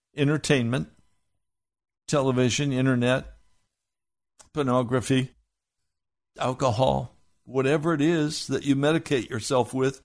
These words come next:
with overeating, with gluttony,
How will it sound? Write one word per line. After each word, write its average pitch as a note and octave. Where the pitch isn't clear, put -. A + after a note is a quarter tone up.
with C#3
overeating, D3+
with C3+
gluttony, C#3